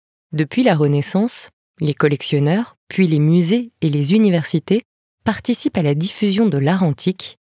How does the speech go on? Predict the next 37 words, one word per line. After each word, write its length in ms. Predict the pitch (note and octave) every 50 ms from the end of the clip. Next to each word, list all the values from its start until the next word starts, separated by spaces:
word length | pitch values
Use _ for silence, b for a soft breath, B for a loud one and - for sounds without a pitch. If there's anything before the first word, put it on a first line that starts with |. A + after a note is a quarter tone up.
| _ _ _
avec 260 | - D#3 D#3 D#3+ -
la 100 | D#3+ D#3+
création 560 | - - - G#3+ G3+ F3 C#3+ - - - G#3 G#3
de 80 | D#3 C#3
copies 380 | - - F3+ F3 - F#3 F3+
en 100 | D#3 C3+
plâtre. 560 | A#2+ - D3 C#3+ C#3 C3+ - - - - _ _ _ _ _ _ _ _ _ _ _ _ _ _ _ _ _ _ _ -
Un 120 | E3 D#3
canon 380 | D3+ - G#3 G#3+ G#3 F3+ D3+ D3
esthétique 520 | D3+ - - - F#3+ F3+ - - A#3 - -
se 140 | - -
construit 560 | E3+ - - G#3+ A3+ - - - - - B3+ A#3+
et 100 | F3+ D#3
devient 300 | D#3 D#3+ D3+ F3 G#3+ G#3
le 120 | F3+ D3+
cœur 340 | D3 _ - B3 A#3+ G3 E3
de 80 | D3 C#3+
la 120 | C#3+ C#3
formation 560 | - - G3+ G3+ G#3+ G3+ F#3 E3+ - - C#3
des 200 | C#3 E3 F#3+ -
artistes 460 | F#3+ D#3 - - - G3 F#3+ - - E3
et 80 | D3
artisans 480 | C3+ - - - D#3 D3 C#3+ F#3 G3+ F#3+
de 80 | D3+
l'Europe 400 | C#3 C3 C#3 C#3 C#3 E3 - -
moderne. 560 | D3 C#3 C3+ C#3 C#3 C#3 C#3 C3+ C3+ C3+ C#3 - _ _ _ _ _ _ _ _ _ _ _ _ _ _ _ _ _ _ -
Son 240 | - - D#3 D#3 D#3
importance 580 | D#3+ D#3+ - E3+ E3 - - A3+ A3+ G#3+ -
conduit 400 | - - G#3+ G#3 F3+ G3+ G#3 F#3
à 60 | D3+
la 100 | C#3+ C#3+
reprise 460 | C#3+ D#3+ F3+ F3+ - - G3+ F3+ D3 D3+
de 80 | D3+
l'Antiquité 680 | D3 D3 D#3+ F3+ F3 - F#3 - F#3+ F3 - - - D3
dans 180 | C3+ D3+ F3+
le 100 | A#3 B3
présent, 500 | - - - E3+ D3+ A#2+ B2 B2+ C#3+ F#3